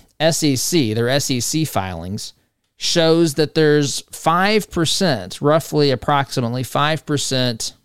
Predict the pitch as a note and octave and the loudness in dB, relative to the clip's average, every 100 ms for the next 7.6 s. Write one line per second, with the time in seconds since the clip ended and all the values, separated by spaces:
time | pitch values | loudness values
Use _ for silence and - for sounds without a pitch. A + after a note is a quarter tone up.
0 | _ _ - A2+ G#2+ G#2+ G#2+ A2+ G#2+ _ | _ _ -16 -12 -10 -10 -10 -10 -12 _
1 | _ _ _ _ _ - A2 - E2 - | _ _ _ _ _ -12 -8 -8 -8 -6
2 | B2+ C3 A#2 B2 F#2+ - - - _ _ | -4 -4 -4 -6 -8 -10 -12 -14 _ _
3 | _ _ _ _ _ _ - E3 E3+ - | _ _ _ _ _ _ 0 0 0 -2
4 | D#3 A3+ C#4 G#3 - - C3+ A#2+ A#2+ D#3+ | 0 2 2 2 0 2 2 2 0 -2
5 | E3+ _ _ _ _ _ - C#3+ D#3+ E3 | -4 _ _ _ _ _ -6 -4 0 2
6 | D#3+ D#3 - - D#3+ F#3 B3 C4+ G3+ D#3 | 2 0 -4 -6 0 2 2 0 0 0
7 | C3+ - B2 G#2 - - | 0 0 -4 -6 -12 -18